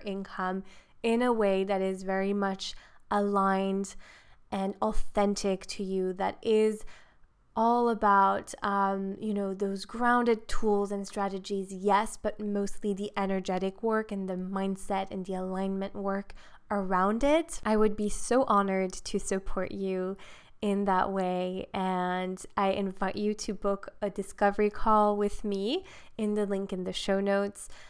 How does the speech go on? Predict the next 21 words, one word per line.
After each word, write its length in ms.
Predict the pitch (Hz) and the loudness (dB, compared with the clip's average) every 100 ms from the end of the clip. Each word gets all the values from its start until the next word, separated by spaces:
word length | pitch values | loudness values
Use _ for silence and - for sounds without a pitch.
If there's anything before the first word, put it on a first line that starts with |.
| - - | -20 -8
so 180 | 214 | -4
that 200 | 196 190 | 0 0
we 140 | 190 196 | 0 0
can 180 | - 214 | 0 4
talk 380 | - 196 190 | 6 4 2
about 580 | 208 190 185 180 180 - | -2 0 2 4 2 0
how 640 | - - 196 190 190 190 202 | -2 0 4 6 8 6 2
to 180 | - 196 | -2 -4
make 160 | 185 | -4
that 200 | - - | -6 -6
possible, 540 | - 277 269 262 254 254 | 2 2 2 -2 -2 -2
to 140 | 262 | -4
see 300 | - - 196 | -14 -6 -2
if 180 | 190 - | -4 -4
this 220 | 190 - | -6 -6
is 140 | 185 190 | -8 -6
the 140 | 190 | -6
right 320 | 180 - - - | -4 -6 -8 -6
fit 240 | - - | -4 -4
for 140 | - 240 | -4 -4
you 260 | 220 226 | 0 -2